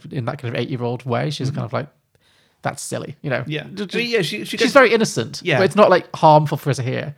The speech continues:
Speaker 2: Yeah.
Speaker 1: Uh, but Greg
Speaker 2: She,
Speaker 1: Kinnear
Speaker 2: she, she, she laughs at him being gay. She thinks it's silly he tried to kill himself.
Speaker 1: Yeah.
Speaker 2: And then she pretty much moves on.
Speaker 1: Yeah, because she's a kid and that's what kids do. Like,
Speaker 2: Yeah.
Speaker 1: they're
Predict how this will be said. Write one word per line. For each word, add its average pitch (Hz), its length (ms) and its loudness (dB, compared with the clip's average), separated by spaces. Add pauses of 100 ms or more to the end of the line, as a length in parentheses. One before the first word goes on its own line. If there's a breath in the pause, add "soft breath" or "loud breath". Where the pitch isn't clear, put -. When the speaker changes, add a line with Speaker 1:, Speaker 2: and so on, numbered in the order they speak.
Speaker 2:
Yeah. 143 220 -8 (300 soft breath)
Speaker 1:
Uh, 139 140 4
but 143 340 2
Greg 147 200 4
Speaker 2:
She, - 80 -6
Speaker 1:
Kinnear 127 240 4
Speaker 2:
she, 104 80 -4
she, 160 360 -4
she 151 180 -4
laughs 185 280 0
at 156 80 -4
him 151 140 2
being 139 260 -2
gay. 127 260 -2
She 127 140 -8
thinks 143 220 -4
it's 160 100 -12
silly 170 260 -6
he 151 140 -2
tried 143 220 -8
to - 60 -20
kill 139 160 -4
himself. 127 560 -4
Speaker 1:
Yeah. 135 260 0 (100)
Speaker 2:
And 143 140 2
then 151 80 2
she 156 160 -6
pretty 175 180 -4
much 160 180 -8
moves 156 280 -2
on. 143 300 0
Speaker 1:
Yeah, 415 120 2
because 190 240 0
she's 220 140 -4
a 226 60 -6
kid 254 200 0
and 147 80 -4
that's 175 140 0
what 180 100 -4
kids - 220 -4
do. 226 180 -2
Like, 135 160 2
Speaker 2:
Yeah. 143 160 4
Speaker 1:
they're 135 80 -8